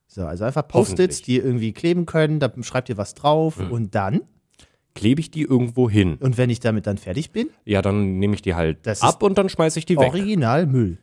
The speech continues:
Speaker 1: Das
Speaker 2: Ja.
Speaker 1: ist klebender Müll.
Speaker 2: Ja, theoretisch schon. Den kann ich einmal benutzen und
Speaker 1: Wenn
Speaker 2: dann ist
Speaker 1: man
Speaker 2: Kacke.
Speaker 1: Ein dünner vier Blatt, kleingeschnitten mit,
Speaker 2: Ja.
Speaker 1: äh,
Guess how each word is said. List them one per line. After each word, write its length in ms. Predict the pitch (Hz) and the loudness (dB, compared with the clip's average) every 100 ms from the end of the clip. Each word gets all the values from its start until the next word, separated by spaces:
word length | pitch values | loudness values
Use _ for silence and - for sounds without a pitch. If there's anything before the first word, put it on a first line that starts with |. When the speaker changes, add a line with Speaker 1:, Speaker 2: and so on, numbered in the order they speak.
| _ - | _ 2
Speaker 1:
Das 100 | 214 | 2
Speaker 2:
Ja. 120 | 107 | 2
Speaker 1:
ist 120 | - | -2
klebender 420 | - 175 233 220 | 0 0 2 4
Müll. 280 | 175 113 90 - | 4 4 0 -4
Speaker 2:
Ja, 220 | 190 113 | 0 0
theoretisch 480 | 78 101 92 104 180 | 2 0 2 0 -2
schon. 200 | - 95 | -2 -2
Den 100 | 82 | -2
kann 120 | 98 | -6
ich 100 | 98 | -4
einmal 200 | 104 92 | 0 0
benutzen 400 | 82 110 190 - | 0 2 0 2
und 60 | 220 156 | 2 2
Speaker 1:
Wenn 60 | |
Speaker 2:
dann 80 | 151 | 2
ist 60 | 151 | 2
Speaker 1:
man 80 | 143 | 2
Speaker 2:
Kacke. 260 | 87 71 92 | -2 -8 -6
Speaker 1:
Ein 160 | 139 135 | -4 -2
dünner 240 | 147 143 | 0 -2
vier 180 | 139 220 | -2 -4
Blatt, 320 | 180 190 208 | 0 0 0
kleingeschnitten 680 | - 175 190 - 180 - 170 | -2 0 0 -2 -6 -4 -2
mit, 100 | 165 | 2
Speaker 2:
Ja. 540 | 156 76 143 135 120 | 2 0 0 -2 -2
Speaker 1:
äh, 40 | 101 | -6